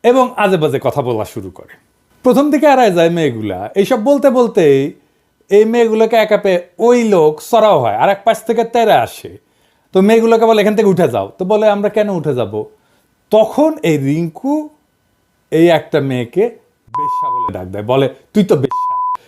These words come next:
তুই বেশ্যাগিরি করতে আসছস।" এইভাবে গালিগালাজ করতে থাকে। বলছে, "তোরা গাঁজা খাস, এখানে গাঁজা খাচ্ছিস।" আর অন্যদেরকে উস্কানোর জন্য বলে, "এদের সিগারেট খেতে মানা করছি,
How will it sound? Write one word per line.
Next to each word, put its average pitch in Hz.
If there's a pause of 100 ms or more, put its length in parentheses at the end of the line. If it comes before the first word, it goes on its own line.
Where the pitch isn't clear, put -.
(160)
তুই 202
বেশ্যাগিরি 988
করতে 107
আসছস।" - (800)
এইভাবে 190
গালিগালাজ 156
করতে -
থাকে। - (540)
বলছে, 139
"তোরা 139
গাঁজা 151
খাস, 113
এখানে 131
গাঁজা 170
খাচ্ছিস।" 107 (520)
আর 175
অন্যদেরকে 208
উস্কানোর 196
জন্য 180
বলে, 160
"এদের 185
সিগারেট 196
খেতে 214
মানা 202
করছি, 220